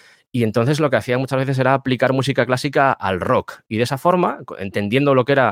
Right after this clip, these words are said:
hablábamos antes del lenguaje, el lenguaje de la música clásica y el lenguaje del rock, meterse dentro, hacer una obra maestra, una pieza maravillosa,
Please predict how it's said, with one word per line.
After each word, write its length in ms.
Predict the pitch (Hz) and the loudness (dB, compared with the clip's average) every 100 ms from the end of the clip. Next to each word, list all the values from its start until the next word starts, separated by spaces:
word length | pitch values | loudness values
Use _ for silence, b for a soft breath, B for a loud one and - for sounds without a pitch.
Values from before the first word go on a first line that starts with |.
| - | -2
hablábamos 460 | - 95 117 120 117 | -6 0 2 2 -2
antes 220 | 113 117 | -2 -2
del 120 | 113 | 0
lenguaje, 340 | 110 123 135 85 | 2 0 0 -4
el 100 | 85 | -4
lenguaje 300 | 90 117 113 | -4 -2 -2
de 60 | |
la 80 | 110 | -2
música 320 | 107 110 117 107 | -2 -2 -2 0
clásica 360 | 127 113 90 | -2 -2 -6
y 60 | 85 | -4
el 60 | |
lenguaje 320 | 80 85 98 113 | -4 -6 -4 -2
del 140 | 113 | -2
rock, 260 | 123 156 - b b b b b b _ | 0 0 -2 b b b b b b _
meterse 480 | 87 156 175 - 185 | -16 -4 -2 -2 -2
dentro, 400 | 196 180 170 135 | -2 -4 -8 -8
hacer 420 | 101 - 226 - _ _ _ _ | -8 0 0 0 _ _ _ _
una 320 | 202 208 175 | 0 2 4
obra 260 | 185 190 147 | 4 4 2
maestra, 680 | 131 127 165 - - 90 - _ | 2 2 0 -2 -6 -6 -8 _
una 280 | 139 156 - | -8 -8 -6
pieza 340 | 160 147 113 | -8 -6 -8
maravillosa, 720 | 107 107 107 113 180 - 190 | -4 -4 -2 -2 -2 -4 -10